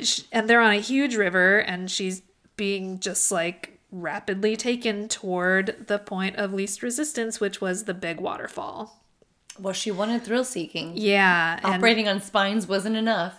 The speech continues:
Speaker 1: Nope.
Speaker 2: Here she goes.
Speaker 1: So here she goes. So Mary's like, "Well, shit." And she's going towards it. And she was like, "Okay, uh, this probably isn't gonna be good, but l-, let's, let's go." So she goes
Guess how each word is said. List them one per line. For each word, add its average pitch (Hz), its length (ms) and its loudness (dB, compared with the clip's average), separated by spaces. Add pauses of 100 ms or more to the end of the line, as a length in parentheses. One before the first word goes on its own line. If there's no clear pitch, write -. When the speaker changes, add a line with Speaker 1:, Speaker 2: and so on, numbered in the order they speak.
(120)
Speaker 1:
Nope. 190 380 -4
Speaker 2:
Here 175 160 -4
she 214 160 -4
goes. 190 560 0
Speaker 1:
So - 260 -6
here 180 140 -10
she - 160 -4
goes. 269 420 4
So 190 440 2
Mary's 190 440 -2
like, 190 280 0
"Well, 262 420 2
shit." - 580 -4
And 180 580 -2
she's 214 320 -4
going 226 280 4
towards 285 360 4
it. 320 220 6
And 226 200 -2
she - 120 0
was 208 160 -2
like, 202 300 -2
"Okay, 302 720 0 (800)
uh, 247 580 2
this 233 160 2
probably 262 360 -4
isn't 311 180 -4
gonna 311 120 0
be 320 100 4
good, 359 360 2
but 311 260 6 (360)
l-, - 240 -16
let's, 196 400 -4
let's 247 240 -2
go." 349 240 4
So 226 180 0
she 226 160 -2
goes 214 400 2